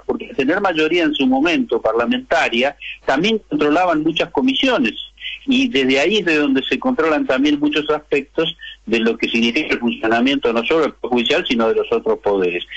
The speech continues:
Eh, esa mecánica de desarticular,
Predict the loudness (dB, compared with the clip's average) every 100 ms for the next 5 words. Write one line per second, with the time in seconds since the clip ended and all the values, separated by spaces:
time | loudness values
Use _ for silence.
0 | -6 -6 -2 -2 0 0 0 0 0 0
1 | 0 0 0 0 0 2 0 -2 -4 -2
2 | -2 2 2 2 -2